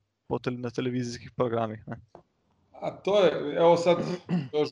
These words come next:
Speaker 2: gore nego onaj sukob fibe i Eurolige, mislim, ali dobro, tu nije nikakav sukob, to je čisto pitanje komercijalno. E, u tom dijelu mi kao klub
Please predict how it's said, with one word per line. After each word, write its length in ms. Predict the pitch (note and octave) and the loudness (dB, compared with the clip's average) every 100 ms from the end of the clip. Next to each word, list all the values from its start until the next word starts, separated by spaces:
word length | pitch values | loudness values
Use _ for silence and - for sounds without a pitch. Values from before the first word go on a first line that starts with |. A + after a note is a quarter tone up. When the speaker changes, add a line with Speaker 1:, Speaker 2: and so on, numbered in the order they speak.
| - | 0
Speaker 2:
gore 240 | E3+ E3 | 4 4
nego 240 | D3+ D3 | 2 2
onaj 160 | D3+ C#3+ | 2 0
sukob 380 | - D3 C#3+ A#2 - | 0 -2 0 -2 0
fibe 260 | C3+ A#2 | 0 2
i 200 | A#2 A2+ | 4 4
Eurolige, 560 | A2+ G#2+ F#2+ F#2 E2 C#2+ | 6 4 4 2 0 -2
mislim, 320 | E2 - F#2 | -8 -10 -4
ali 160 | G2 G2+ | 0 4
dobro, 200 | B2+ A2+ | 4 4
tu 160 | - C3+ | 2 0
nije 120 | C#3+ | 0
nikakav 360 | D3 D3 C3+ | 2 2 2
sukob, 400 | A2+ - D3+ D3+ - | -2 0 2 2 2
to 60 | C#3+ | 4
je 140 | C3+ | 4
čisto 500 | - C#3+ - B2+ - - | 4 2 2 -4 -6 -4
pitanje 440 | C3+ C3+ B2 A#2 A2+ | -2 2 2 2 2
komercijalno. 720 | A2 G2+ - G2+ F2+ E2+ - _ _ _ _ _ | 2 2 0 0 2 0 -6 _ _ _ _ _
E, 60 | - G2+ G2 F#2+ F#2+ F#2+ F#2+ F#2+ - _ _ _ | -8 -6 -2 0 2 2 0 -6 -12 _ _ _
u 80 | A2+ | -8
tom 340 | G#2+ D3+ D3+ C3+ | 2 4 4 6
dijelu 360 | D3 D#3 C#3+ | 6 8 6
mi 200 | C#3 D3 | 4 2
kao 260 | C#3+ B2 - | 4 4 2
klub 260 | C#3+ D#3+ | 2 4